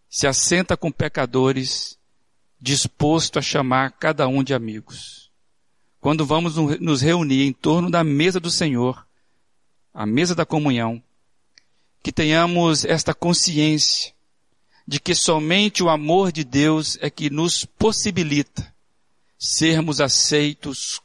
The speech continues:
como amigos. Não pelos nossos méritos, porque não os temos, mas porque Ele decidiu nos amar primeiro.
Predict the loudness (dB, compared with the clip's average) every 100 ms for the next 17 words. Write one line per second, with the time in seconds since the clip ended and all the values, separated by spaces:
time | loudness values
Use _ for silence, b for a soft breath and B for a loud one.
0 | _ 0 0 0 -4 -6 -6 -4 2 2
1 | 2 -4 -16 -16 -18 -20 -20 _ _ _
2 | _ _ B B B 2 2 2 0 0
3 | 0 0 0 -2 2 2 0 -6 -12 -12
4 | -12 -16 -18 -8 -4 0 0 -2 -2 -2
5 | -2 -8 -14 -18 -20 _ _ _ _ _
6 | _ -4 0 0 0 -2 -4 0 2 4
7 | 4 2 -2 -2 0 0 -4 -2 0 2
8 | 0 -4 _ _ _ _ _ -6 -2 0
9 | 0 2 0 -2 -8 _ _ _ _ _
10 | -4 0 0 -2 -6